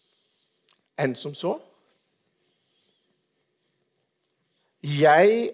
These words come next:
er i min far. Dere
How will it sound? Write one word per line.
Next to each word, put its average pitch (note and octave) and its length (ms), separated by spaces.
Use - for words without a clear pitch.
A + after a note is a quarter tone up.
er G#3 240
i D#3 160
min E3+ 200
far. A#2 280
Dere E3+ 800